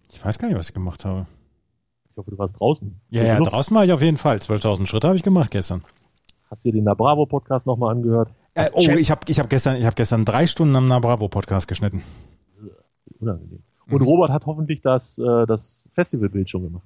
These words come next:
Speaker 1: Nee, hat er noch nicht gemacht bislang.
Speaker 2: Was?
Speaker 1: Ja, bis-, also ich hab bislang noch nichts bekommen.
Speaker 2: Robert, du hörst uns. Mach, mach das.
Speaker 1: Ja, ähm, nee, und, und, äh, gestern Abend, gestern Abend hab ich Snooker geguckt.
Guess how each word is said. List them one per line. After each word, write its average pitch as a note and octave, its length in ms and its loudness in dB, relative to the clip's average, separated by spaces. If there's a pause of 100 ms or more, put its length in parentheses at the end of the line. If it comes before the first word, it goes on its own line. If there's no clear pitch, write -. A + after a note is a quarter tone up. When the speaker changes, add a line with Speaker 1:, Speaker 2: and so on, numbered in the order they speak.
(100)
Speaker 1:
Nee, C3 240 2
hat D#3 80 4
er F3 80 4
noch F#3 100 4
nicht G3+ 140 2
gemacht G2+ 240 -2
bislang. F#2 320 -4 (640)
Speaker 2:
Was? G#2+ 640 0
Speaker 1:
Ja, A2+ 320 -4 (180)
bis-, - 160 -16
also G#2+ 200 -6
ich F#2 100 -8
hab G2 120 -6
bislang D#3+ 240 2
noch F3 120 4
nichts F#3+ 160 0
bekommen. E3 340 -2 (920)
Speaker 2:
Robert, D3+ 460 0 (540)
du A#2+ 120 -2
hörst E3 200 2 (100)
uns. F2 140 -20 (280)
Mach, A2 160 -12 (180)
mach - 180 -4
das. - 280 -20 (520)
Speaker 1:
Ja, A2 240 0 (260)
ähm, C#3 460 2
nee, F3+ 180 4
und, F#3 160 4
und, D#3 240 0
äh, C#3 160 2
gestern C#3+ 240 0
Abend, D3+ 460 0
gestern A#2 240 -2
Abend C3 180 2
hab F3+ 80 4
ich - 80 -2
Snooker C3+ 300 0
geguckt. - 400 -10